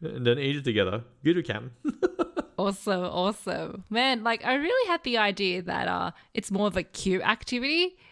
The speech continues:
Speaker 2: So, you know, like, making cakes or petting cats. But this actually sounds more laid back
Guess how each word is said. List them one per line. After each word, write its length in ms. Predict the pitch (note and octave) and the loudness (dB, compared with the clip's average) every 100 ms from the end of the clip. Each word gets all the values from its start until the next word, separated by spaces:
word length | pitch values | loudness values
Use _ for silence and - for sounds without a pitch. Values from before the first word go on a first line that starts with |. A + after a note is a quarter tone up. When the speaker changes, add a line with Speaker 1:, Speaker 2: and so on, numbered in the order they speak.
| - _ | -20 _
Speaker 2:
So, 480 | - E3+ E3 E3 D3+ | -2 0 2 -2 -4
you 160 | - F#3+ | -6 -2
know, 180 | D#3+ E3+ | 0 0
like, 460 | D#3+ A2+ - - - - _ | -2 -4 -8 -16 -18 -20 _
making 640 | E3 E3 E3+ D#3 - - - | -6 -2 -4 -4 -12 -14 -12
cakes 840 | - B3 A#3 A3+ A3 G#3+ G3+ - - | -2 2 2 2 0 -2 -4 -8 -6
or 380 | D#3+ D#3+ D#3+ - - - - | -6 -4 -6 -10 -16 -18 -6
petting 500 | - F#3 F3+ D#3+ D#3+ | 0 2 2 0 -4
cats. 640 | - G#3+ A3+ A3 - - | -2 2 4 2 -2 -8
But 260 | - G#3 - - - - | -2 0 -2 -10 -20 -10
this 160 | D4 D4+ | -2 0
actually 340 | E4+ - F4 | 0 0 0
sounds 680 | E4 B3 A3+ A#3 A3+ - - - | 2 2 2 0 -4 -10 -20 -6
more 160 | F#3 F#3 | 0 2
laid 280 | E3+ E3+ | 2 2
back 320 | - - F#3 | 0 0 -4